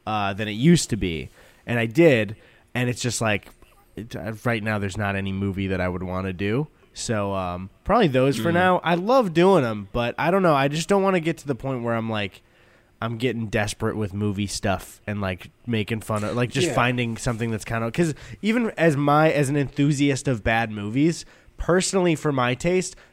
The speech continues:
Speaker 1: there's only, like, eight of them that I really think are, like, good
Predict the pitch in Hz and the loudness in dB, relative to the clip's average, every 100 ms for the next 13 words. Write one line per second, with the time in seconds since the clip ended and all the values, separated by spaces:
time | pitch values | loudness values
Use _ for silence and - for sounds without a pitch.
0 | _ 139 151 143 151 170 170 143 131 117 | _ 2 2 4 2 4 2 4 2 0
1 | - _ 120 131 131 113 104 95 92 98 | -8 _ -2 0 0 -2 -4 -6 -6 -4
2 | 110 104 104 104 127 131 120 - 117 110 | 0 0 -2 -2 0 2 0 -2 -4 -4
3 | 107 95 - _ - 135 107 98 | -4 -6 -10 _ 2 2 2 -4